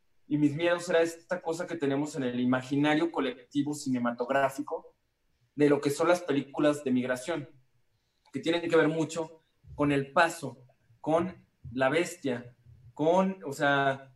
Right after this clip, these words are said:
este, eh, eh, El Río Bravo, con, o sea, todas esas partes, y La Migra, y tal, tal, tal.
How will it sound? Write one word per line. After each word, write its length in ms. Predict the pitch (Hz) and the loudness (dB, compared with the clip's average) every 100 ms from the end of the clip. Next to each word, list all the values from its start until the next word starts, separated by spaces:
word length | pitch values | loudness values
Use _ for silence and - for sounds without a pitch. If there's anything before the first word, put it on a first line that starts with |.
| - | -16
este, 320 | 120 - 127 | -16 -4 -2
eh, 340 | 127 143 131 - | -2 -2 -4 -4
eh, 240 | 147 135 | -2 -2
El 120 | 143 | -2
Río 220 | 139 160 165 | 2 2 4
Bravo, 680 | 165 165 147 127 123 - _ | 4 2 -2 -8 -10 -16 _
con, 240 | - 170 165 | -8 -6 -6
o 60 | |
sea, 180 | - - | -10 -6
todas 340 | 175 185 185 | -4 -4 -6
esas 240 | 180 170 - | -12 -14 -6
partes, 540 | - 156 160 127 120 | 0 0 0 -6 -6
y 40 | 135 | -2
La 160 | 139 | 0
Migra, 540 | 151 190 185 160 139 135 | 0 0 2 2 2 2
y 160 | 135 | 0
tal, 180 | 151 147 | -2 -2
tal, 120 | 160 - | -4 -4
tal. 240 | 160 151 | -4 -4